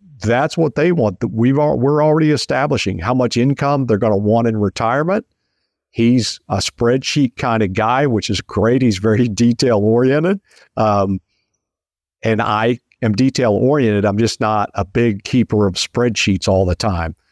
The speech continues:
But God love the people that are blessed with that talent, 'cause it's just not me. But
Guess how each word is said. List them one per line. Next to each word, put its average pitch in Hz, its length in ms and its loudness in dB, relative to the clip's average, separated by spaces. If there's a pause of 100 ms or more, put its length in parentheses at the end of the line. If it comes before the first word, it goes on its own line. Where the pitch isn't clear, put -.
(300)
But 110 360 0
God 120 300 0
love 113 240 2
the - 80 -2
people 113 300 0
that 107 120 4
are 98 100 0
blessed 107 380 0
with 101 160 0
that 110 240 0
talent, 92 440 -4
'cause 92 160 -2
it's - 180 -4
just - 240 -2
not 95 220 -2
me. 98 220 0
But 98 200 -2